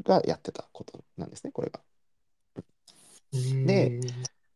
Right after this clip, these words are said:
Speaker 1: つまりこれが逆向きであるっていうことは、カテランの作品っていうのはめちゃくちゃ内容的だったわけですよね。
Speaker 2: あ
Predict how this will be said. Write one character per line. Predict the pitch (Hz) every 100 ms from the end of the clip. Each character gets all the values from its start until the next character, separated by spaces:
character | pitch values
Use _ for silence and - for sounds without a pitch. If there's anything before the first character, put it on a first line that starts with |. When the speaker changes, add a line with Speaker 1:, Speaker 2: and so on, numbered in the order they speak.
| _ _ _ _ _ _ _
Speaker 1:
つ | -
ま | 214 156
り | 117
こ | 160
れ | 185
が | 175
逆 | 95 113 131 190
向 | 190 185
き | 170
で | 165
あ | -
る | -
っ | - _
て | 90
い |
う |
こ | 92
と | -
は、 | 131 120 85
カ | -
テ | - 135
ラ | 90
ン | 82 92
の | 135
作 | - 104 -
品 | 107 95
っ |
て | - 135
い |
う | -
の | 120
は | 120 78
め | - -
ち | - 240
ゃ |
く | - -
ち | -
ゃ | 156
内 | 90 107 147 151
容 | 143 131
的 | 123 -
だ |
っ | -
た | -
わ |
け | -
で | -
す |
よ | 151
ね。 | - _ _ _ _ _ _ _ _ _ _ _ 202 196 _
Speaker 2:
あ | -